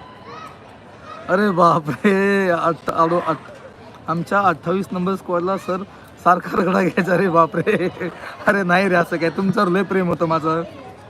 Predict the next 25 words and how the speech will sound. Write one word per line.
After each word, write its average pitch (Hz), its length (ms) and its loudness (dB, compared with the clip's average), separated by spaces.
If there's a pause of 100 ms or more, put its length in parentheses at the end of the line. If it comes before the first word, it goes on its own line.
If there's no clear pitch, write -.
(1080)
मी 196 180 2
इन्स्ट्रक्टर 208 500 2
आहे, 131 220 2 (100)
मी 190 420 0
इन्स्ट्रक्टर 170 520 -2
आहे. 156 360 0 (400)
मी, 170 280 -4
अ, 170 120 0 (1300)
पु-, 160 220 -2
नवीन 165 300 0
भरती 170 260 4
झालेले 170 240 0
पोलीस 170 360 -2
असतील, 165 340 -2 (340)
नवीन 175 300 0
भरती 185 240 0
झालेले 170 300 0
पीएसआय 165 440 0
असतील, 165 360 -2
डीवायएसपी 170 520 2
असतील, 165 340 -2 (320)
यांना 196 220 4
मी 214 120 4
ट्रेनिंग 175 320 2
देतो. 143 300 -4